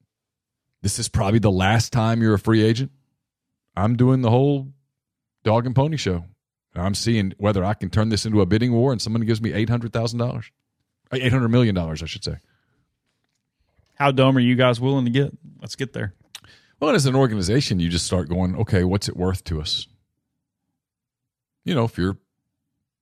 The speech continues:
Speaker 1: if you're the Cubs, for example, what, what does Shohei Ohtani do for you?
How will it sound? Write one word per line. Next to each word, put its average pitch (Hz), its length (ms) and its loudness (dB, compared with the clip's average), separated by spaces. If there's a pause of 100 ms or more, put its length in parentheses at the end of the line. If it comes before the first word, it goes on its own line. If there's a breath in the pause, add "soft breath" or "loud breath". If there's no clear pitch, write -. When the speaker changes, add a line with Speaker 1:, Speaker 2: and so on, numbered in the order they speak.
(1800)
Speaker 1:
if - 60 -12
you're 110 100 2
the 104 60 -4
Cubs, 98 400 -2
for 85 200 -6
example, 82 500 -6 (1600)
what, 98 180 -4 (200)
what - 180 -2
does 107 120 0
Shohei 101 520 2
Ohtani 95 360 -2
do 92 180 0
for 80 240 -6
you? 73 240 -8